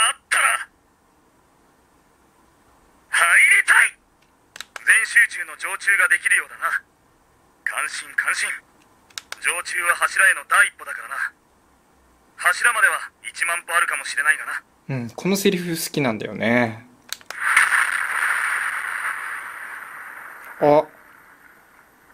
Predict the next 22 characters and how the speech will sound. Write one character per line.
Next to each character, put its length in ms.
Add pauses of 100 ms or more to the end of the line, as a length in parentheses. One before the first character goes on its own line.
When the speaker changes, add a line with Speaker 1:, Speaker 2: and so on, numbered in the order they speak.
(640)
Speaker 2:
こ 280
れ 160
は 340
赤 320
座 100
が 100
登 200
場 120
し 80
た 80
音 200
か 120
な？ 240 (380)
Speaker 1:
再 320
生 200
が 80
早 240
い。 140 (880)
こ 120
の 60 (120)
圧 180
迫 60